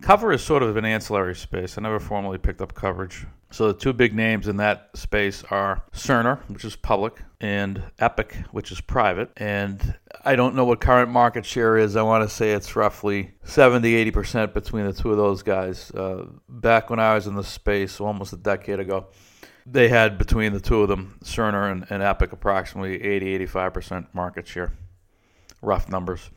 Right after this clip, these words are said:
And so Elliott, I agree that, so their view is that Jonathan Bush, who's the founder and C E O of Athena, is more of a visionary type, less of a,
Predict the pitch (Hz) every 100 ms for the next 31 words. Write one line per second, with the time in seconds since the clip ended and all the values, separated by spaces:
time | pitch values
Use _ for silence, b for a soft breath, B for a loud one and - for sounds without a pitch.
0 | - 117 110 131 120 113 - _ - 185
1 | 170 127 - 127 120 117 117 156 107 131
2 | - - - 110 104 - _ _ - -
3 | 127 120 131 123 123 117 104 113 110 107
4 | - _ _ _ - 127 117 113 101 113
5 | 110 - - 101 98 - 113 107 104 98
6 | - 104 110 104 98 - 101 98 95 -
7 | _ - 110 113 117 113 107 95 113 107
8 | 107 101 98 110 101 - 107 104 110 101
9 | 98 98